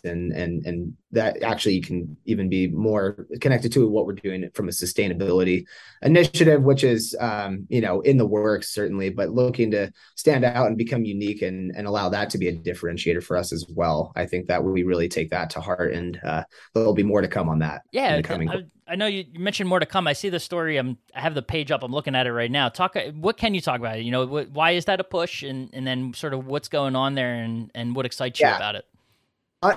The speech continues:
Speaker 1: yeah, so absolutely. And, you know, I think it, it goes without saying that there's, um, you know, things happening with climate change and, and, and, and just looking globally, the way, um, you know, waste is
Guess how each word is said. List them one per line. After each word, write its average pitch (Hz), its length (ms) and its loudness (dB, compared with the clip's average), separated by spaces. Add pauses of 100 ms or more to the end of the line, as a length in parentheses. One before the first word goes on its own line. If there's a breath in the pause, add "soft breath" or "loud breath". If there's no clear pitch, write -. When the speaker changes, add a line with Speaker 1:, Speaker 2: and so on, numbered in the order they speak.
Speaker 1:
yeah, 151 280 4
so 160 320 8
absolutely. 123 800 4
And, 120 200 2 (140)
you 156 140 4
know, 127 120 2
I 139 160 0
think 151 240 0
it, 135 200 2 (100)
it 135 60 -2
goes 135 240 0
without 123 300 -4
saying 117 300 -4
that 117 240 -4
there's, 107 440 -4
um, 95 480 -4 (100)
you 131 140 4
know, 113 80 2
things 110 280 0
happening 113 480 0
with 107 160 -2
climate 107 320 -4
change 101 360 -2
and, 98 240 2
and, 101 260 -2
and, 101 240 -4
and 104 360 -4 (360)
just 131 180 2
looking 127 460 6
globally, 107 540 4
the 98 80 -2
way, 104 500 0 (480 soft breath)
um, 107 260 0
you 135 80 4
know, 110 120 4
waste 104 500 -2
is 101 400 -4